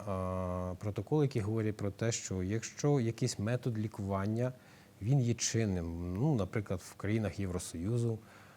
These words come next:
а, то ми м-, можемо рекомендувати це пацієнтам.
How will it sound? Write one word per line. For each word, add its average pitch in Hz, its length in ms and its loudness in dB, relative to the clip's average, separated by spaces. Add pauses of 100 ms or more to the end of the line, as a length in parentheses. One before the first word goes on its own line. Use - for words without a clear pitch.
(340)
а, 101 240 0 (140)
то 113 200 4
ми 123 360 6
м-, 139 140 2 (520)
можемо 107 500 6
рекомендувати 95 640 -2
це - 160 -6
пацієнтам. 87 600 -6